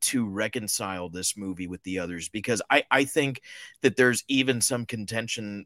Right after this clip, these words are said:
within the creative team as to what this movie is. Because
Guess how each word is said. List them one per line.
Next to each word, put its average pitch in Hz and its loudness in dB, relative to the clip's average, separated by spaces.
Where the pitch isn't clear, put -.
within 104 0
the 110 -6
creative 101 -4
team 87 -10
as 101 -4
to 113 -4
what 98 0
this 90 -6
movie 85 -10
is. - -2
Because 107 6